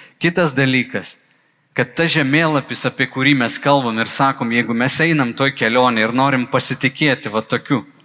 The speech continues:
e, koridorium, ar ne, arba tokiu nukreipimu, jis turėtų būti ir istoriškai patvirtintas.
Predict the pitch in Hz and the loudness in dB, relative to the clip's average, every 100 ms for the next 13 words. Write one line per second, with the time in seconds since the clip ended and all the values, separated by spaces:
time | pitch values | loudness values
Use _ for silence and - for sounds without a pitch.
0 | _ _ _ - _ 104 98 - 120 127 | _ _ _ -20 _ -2 -2 2 4 4
1 | 147 147 110 95 92 101 127 120 113 117 | 4 0 0 -8 -12 -6 -4 -4 -4 -6
2 | 113 - 139 135 127 120 - 120 143 - | -6 -2 -2 0 0 0 0 -2 -2 -6
3 | - - - 120 143 139 160 147 156 156 | -20 -10 -4 0 2 2 0 -2 -4 0
4 | 139 127 196 185 151 - 131 127 - 127 | 2 2 0 2 2 2 -2 -2 -2 0
5 | 123 - 98 - 95 - | -2 -4 -16 -20 -20 -20